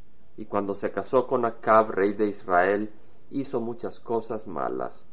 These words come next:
y ejerció sus influencias idólatras sobre el pueblo de Dios.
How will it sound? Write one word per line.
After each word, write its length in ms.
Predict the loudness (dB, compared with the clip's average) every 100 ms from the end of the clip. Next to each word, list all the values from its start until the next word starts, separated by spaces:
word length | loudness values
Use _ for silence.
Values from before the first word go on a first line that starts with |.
| -10 -10 -10 -2
y 100 | 0
ejerció 560 | 0 -2 -6 0 0
sus 280 | 0 -4 -6
influencias 720 | -8 -6 -4 -2 -2 -6 -8
idólatras 680 | -4 2 4 4 0 -2 -6
sobre 280 | -4 -4 -4
el 60 |
pueblo 420 | -8 -6 -6 -6 -6
de 120 | -8
Dios. 480 | -8 -8 -8 -10